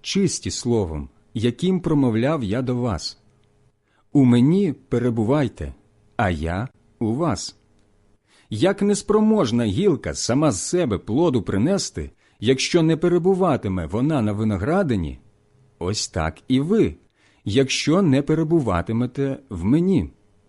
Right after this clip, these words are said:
Я виноградина, ви гілки. Хто перебуває в мені, а я в ньому, той плід приносить щедро. Без мене ж ви нічого чинити не можете.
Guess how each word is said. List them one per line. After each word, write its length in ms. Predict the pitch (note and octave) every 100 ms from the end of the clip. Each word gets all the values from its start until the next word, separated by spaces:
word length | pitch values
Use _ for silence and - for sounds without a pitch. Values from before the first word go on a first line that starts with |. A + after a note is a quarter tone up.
| _ _ _ _ _ _ -
Я 420 | D#2+ F#2+ C#3 D3+ - _ _ _
виноградина, 960 | G#2 F#2 C3 A#2+ B2+ D3+ G2 D#2+ C#2 C#2 _ _ _ _ _ -
ви 400 | F2 F2 F#3 A3 - _ _ _ _ -
гілки. 600 | D#2+ C3+ G#2+ - D#2 C#2 _ _ _ _ _ _ _ _
Хто 300 | - - F3+
перебуває 720 | F#3 F#3+ F3+ G3+ G3+ F#3 C#3
в 100 | A2+
мені, 440 | C#3+ F3+ F#3+ A#2+ - -
а 120 | B2
я 220 | C#3 D3
в 100 | F#2
ньому, 500 | G#2 G3 A3 A2 D2+ - _ _
той 280 | - F3 G3+
плід 520 | - A#2 C3+ D#3+ D3
приносить 640 | C3+ B2 G2+ G#2 A2 B2+
щедро. 600 | - - F#3 D#3 F#2+ D2+ C2+ _ _ _ _ _ _ G2+
Без 280 | F#2+ B2+
мене 420 | A#2 D3 F#3+ G3 D3+
ж 140 | G2+
ви 320 | F#2+ E3+ E3 -
нічого 760 | A2 F#3+ F#3 - D#3 D3 G2
чинити 500 | - G2 F2+ C3+ B2+
не 140 | A#2 A#2+
можете. 560 | A#2+ F#2+ D2 - C#2